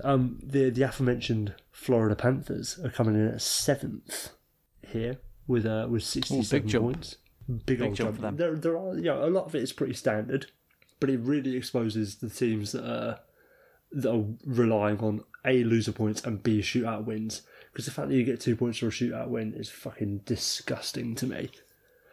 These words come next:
Speaker 2: That is, yeah, that is crazy. Absolutely crazy.
Speaker 1: It's, it's mental. Another one, the Rangers are firmly in a playoff spot with sixty-five points. Uh, the Jets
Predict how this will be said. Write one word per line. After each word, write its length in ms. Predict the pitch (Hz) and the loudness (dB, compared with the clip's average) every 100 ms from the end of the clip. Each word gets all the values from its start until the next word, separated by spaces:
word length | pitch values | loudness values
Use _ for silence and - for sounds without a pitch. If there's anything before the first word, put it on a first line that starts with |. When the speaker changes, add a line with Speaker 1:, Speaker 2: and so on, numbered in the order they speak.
| - _ - | -20 _ 0
Speaker 2:
That 140 | 147 135 | 4 4
is, 100 | 123 | 2
yeah, 160 | 131 110 | 2 4
that 140 | 107 | 4
is 80 | 107 | 0
crazy. 400 | - 110 101 101 | 0 0 0 -2
Absolutely 320 | 101 - - - | -4 -4 -10 -6
crazy. 280 | 104 95 143 | -6 -2 0
Speaker 1:
It's, 220 | 135 - | 0 0
it's 260 | 147 110 | 0 0
mental. 680 | 127 123 127 120 110 - 123 - - - | 0 0 2 0 0 -6 -12 -14 -16 -2
Another 220 | 143 123 | 0 2
one, 180 | 120 127 | 2 2
the 80 | 120 | 0
Rangers 420 | 120 120 110 113 | 2 2 2 2
are 120 | 110 | 0
firmly 500 | 107 - 123 107 110 | -2 0 0 2 0
in 80 | 107 | -2
a 40 | 107 | -2
playoff 280 | 117 117 | -2 -4
spot 320 | - - 120 120 | -6 0 0 0
with 140 | 110 | -4
sixty-five 560 | - 127 - 123 110 - | -4 -6 -6 -4 -4 -2
points. 640 | 123 120 120 - - - - - - - | 2 2 0 -4 -6 -6 -20 -14 -14 0
Uh, 200 | 127 113 | 2 2
the 160 | 107 110 | 2 -2
Jets 440 | - 135 135 131 | 2 0 0 -4